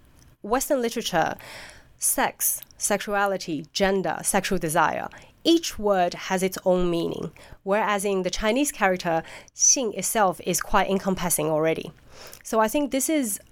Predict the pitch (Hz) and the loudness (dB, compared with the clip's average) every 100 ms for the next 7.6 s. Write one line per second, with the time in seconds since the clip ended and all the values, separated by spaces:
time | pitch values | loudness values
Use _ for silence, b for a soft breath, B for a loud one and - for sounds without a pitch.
0 | - - 233 254 226 175 208 220 208 185 | -20 -4 -2 0 -2 0 0 0 -2 -4
1 | 190 185 185 233 247 262 262 - 226 214 | 0 0 0 0 2 0 -2 -2 0 0
2 | 208 196 - _ 180 175 190 170 202 208 | 0 -6 -16 _ -14 -6 -4 2 2 2
3 | 214 - 220 208 175 185 180 214 254 233 | -2 0 0 0 0 0 2 2 2 -2
4 | - 202 202 190 160 - - 160 165 - | 0 0 0 -2 -4 -6 -2 -2 -2 2
5 | 208 220 214 175 175 - 165 - 185 190 | 2 2 0 0 2 2 0 -2 0 2
6 | 208 202 196 - 214 208 180 165 180 196 | 0 -2 -6 0 2 2 0 2 0 0
7 | 190 160 - 180 165 - | -6 -4 -2 0 0 0